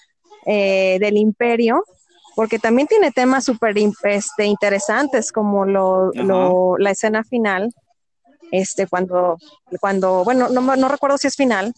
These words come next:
Speaker 1: cuando lo abandona Kira, este, dices,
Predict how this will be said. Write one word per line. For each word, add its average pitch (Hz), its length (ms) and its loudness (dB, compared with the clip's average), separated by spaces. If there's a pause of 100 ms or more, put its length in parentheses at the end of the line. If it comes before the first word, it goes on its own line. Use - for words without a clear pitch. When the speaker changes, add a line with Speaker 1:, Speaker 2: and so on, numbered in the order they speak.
(120)
Speaker 1:
cuando 175 920 0 (640)
lo 214 120 0
abandona 196 880 0
Kira, 214 400 -2 (840)
este, 185 380 -4
dices, 190 400 0